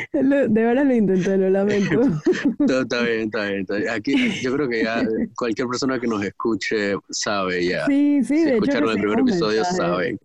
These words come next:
Speaker 1: De hecho recibimos mensajes sobre eso. Dije, "Ay, no sabía Brené Brown", no sé qué.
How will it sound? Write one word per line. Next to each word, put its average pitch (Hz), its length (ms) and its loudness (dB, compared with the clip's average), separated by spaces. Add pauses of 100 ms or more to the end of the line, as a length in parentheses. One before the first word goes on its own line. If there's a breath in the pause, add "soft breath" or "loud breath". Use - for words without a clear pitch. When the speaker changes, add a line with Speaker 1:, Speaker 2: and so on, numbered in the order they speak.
(100)
Speaker 1:
De 190 140 0
hecho 220 180 2
recibimos 208 380 2
mensajes 175 420 0
sobre 170 300 0
eso. 180 160 0
Dije, 220 220 -2
"Ay, 302 180 2
no 277 120 2
sabía 294 280 0
Brené 214 260 0
Brown", 202 240 0
no 226 100 0
sé 190 140 -2
qué. - 180 -2